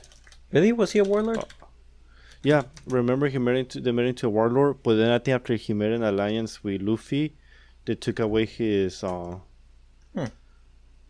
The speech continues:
Speaker 2: his title. But just to be,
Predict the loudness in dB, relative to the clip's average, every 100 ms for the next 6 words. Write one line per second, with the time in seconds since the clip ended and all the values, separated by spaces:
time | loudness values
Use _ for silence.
0 | -20 -8 -2 0 0 -6 -12 -8 -2 0
1 | -2 -6 -12 -20 -20 -20 -20 -20 -20 -20
2 | -20 -20 -20 -20 -20 -4 0 0 -2 -8
3 | -2 -2 -2 -4 -2 -2 -2 -4